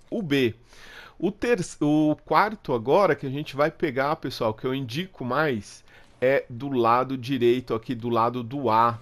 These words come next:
tá? Esse amplificador aqui embaixo, do ladinho da lava. Ele não vai tá totalmente aí liberado pra você construir. Provavelmente ele vai tá liberado só essa parte aqui de cima só, e um pedacinho aqui de baixo.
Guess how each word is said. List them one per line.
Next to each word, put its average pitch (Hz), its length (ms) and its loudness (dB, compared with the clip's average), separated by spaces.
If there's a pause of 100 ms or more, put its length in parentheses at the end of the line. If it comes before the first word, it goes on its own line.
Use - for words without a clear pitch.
tá? 110 300 -4 (200)
Esse 113 320 -2
amplificador 120 760 -2
aqui 131 360 -8
embaixo, 113 640 -2
do 104 100 -10
ladinho 110 380 -8
da 131 160 2
lava. 101 480 -2 (580)
Ele 208 140 -2
não 196 260 0
vai 233 180 0
tá 208 220 0
totalmente 185 880 -2
aí 160 140 -2
liberado 165 600 2
pra 131 160 -4
você 135 260 -4
construir. 156 680 -2 (360)
Provavelmente 180 760 2
ele 165 80 -2
vai 151 140 2
tá 151 160 0
liberado 139 500 2
só 139 220 -4
essa 175 260 -2
parte 139 540 -2
aqui 131 240 -6
de 143 160 -6
cima 147 480 -6
só, 151 480 -2
e 131 100 -6
um 127 60 -6
pedacinho 127 640 -2
aqui 123 200 -6
de 135 120 -6
baixo. 160 440 0